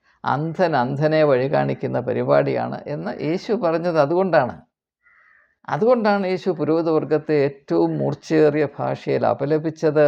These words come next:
വിമർശിച്ചത് എന്ന് മനസ്സിലാക്കുക. യേശു പറഞ്ഞു, "നിങ്ങൾ അവർ പറയുന്നതൊക്കെ കേട്ടു, പക്ഷേ അവർ ചെയ്യുന്നത് പോലെ നിങ്ങൾ ചെയ്യരുത്."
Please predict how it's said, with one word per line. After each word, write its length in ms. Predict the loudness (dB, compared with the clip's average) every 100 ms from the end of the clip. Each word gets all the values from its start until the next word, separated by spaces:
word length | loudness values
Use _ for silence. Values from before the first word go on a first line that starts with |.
| 4
വിമർശിച്ചത് 680 | 0 -2 -4 -4 -2 2 2
എന്ന് 140 | 2 0
മനസ്സിലാക്കുക. 640 | -4 -2 0 0 -2 -8 -10 _ _ _ _ -20 _ _ _ _ _ _ _ _ _ _ _ _ _ _ _ _ _ -2
യേശു 280 | 0 2
പറഞ്ഞു, 340 | 2 2 2 0
"നിങ്ങൾ 320 | -2 -2 2
അവർ 140 | 2 2
പറയുന്നതൊക്കെ 560 | 2 2 2 0 -2 -2
കേട്ടു, 260 | -2 0
പക്ഷേ 240 | -2 0 2
അവർ 200 | 2 -2
ചെയ്യുന്നത് 520 | -6 -2 0 2 4
പോലെ 200 | 4 4
നിങ്ങൾ 180 | 0 -6
ചെയ്യരുത്." 480 | -6 -4 -4 -6